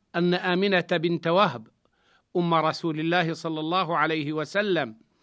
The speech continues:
ذهبت به إلى يثرب، ومعها أم أيمن، لزيارة أخوال جده عبد المطلب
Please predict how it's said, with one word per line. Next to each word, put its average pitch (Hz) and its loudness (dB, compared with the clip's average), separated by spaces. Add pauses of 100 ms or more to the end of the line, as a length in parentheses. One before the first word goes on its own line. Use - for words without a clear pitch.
(300)
ذهبت 214 2
به 175 2
إلى 165 4
يثرب، 139 -2 (540)
ومعها 151 4
أم 151 -4
أيمن، 151 2 (480)
لزيارة 196 4
أخوال 214 2
جده 196 2
عبد 170 2
المطلب 190 0